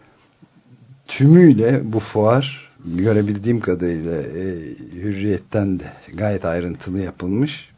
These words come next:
Fuarda S U V'ler, dört çarpı dörtler var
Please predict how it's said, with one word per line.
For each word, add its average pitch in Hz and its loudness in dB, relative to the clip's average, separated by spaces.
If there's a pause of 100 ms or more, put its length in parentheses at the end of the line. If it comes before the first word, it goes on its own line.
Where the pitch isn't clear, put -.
(160)
Fuarda 101 0
S 127 -2
U 127 2
V'ler, 117 2
dört 127 0
çarpı 117 0
dörtler 113 2
var 135 0